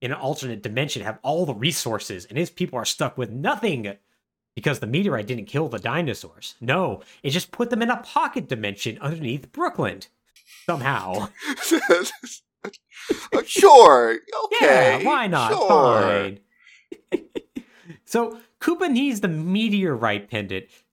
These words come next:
Speaker 1: to fuse the worlds together.
Speaker 2: <laughs>
Speaker 1: <laughs> Yeah. And he
Speaker 2: Okay.
Speaker 1: needs, <laughs> and apparently only the princess can do this. Something that Koopa's girlfriend, who's not gonna be named until, like,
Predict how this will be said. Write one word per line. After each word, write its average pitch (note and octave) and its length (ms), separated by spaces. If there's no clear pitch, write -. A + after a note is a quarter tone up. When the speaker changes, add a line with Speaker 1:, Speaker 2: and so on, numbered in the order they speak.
Speaker 1:
to C#3+ 160
fuse C4 300
the G3+ 80
worlds E3 420
together. A#2+ 440
Speaker 2:
<laughs> F#4+ 40
Speaker 1:
<laughs> - 520
Yeah. E4+ 320
And A#3+ 120
he D#4 120
Speaker 2:
Okay. C#4+ 680
Speaker 1:
needs, - 280
<laughs> - 160
and F3 100
apparently B3+ 380
only D#4 300
the E4 120
princess A#3 520
can F#3+ 240
do A#2+ 240
this. F#2+ 380
Something A#3 340
that F#3+ 200
Koopa's A#3 320
girlfriend, B2+ 720
who's D3+ 140
not G#3 200
gonna G#3+ 100
be F3 140
named C#3 300
until, C3 240
like, - 180